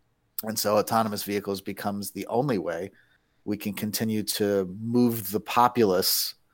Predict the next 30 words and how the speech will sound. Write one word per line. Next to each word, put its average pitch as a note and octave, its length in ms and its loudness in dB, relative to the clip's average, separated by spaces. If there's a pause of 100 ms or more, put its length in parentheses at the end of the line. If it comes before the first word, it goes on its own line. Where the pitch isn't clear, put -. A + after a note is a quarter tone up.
(300)
swiftly. - 580 2 (520)
The G#2 80 -2
only G#2+ 140 2
way G#2+ 120 6
to A2 80 2
do G#2+ 180 0
that A#2+ 540 8
is G#2 140 -6
by G#2+ 320 4 (100)
unlocking G#2 560 0
storage, G2+ 600 4
so G2 220 2
as G2 260 -2
that G2 180 -8
the - 60 -14
cost G#2 500 -2
and G2 220 -6
the G2 160 -10
egress G2+ 420 -4
and G2 120 -8
the G2 140 -4
ingress A2 440 2
is G2 120 -6
not G2+ 300 2 (120)
prohibitive A2+ 640 4 (720)
to A2 100 -2
having A2 280 4
that G2 180 -2
level G2 280 0
of, F#2 220 -2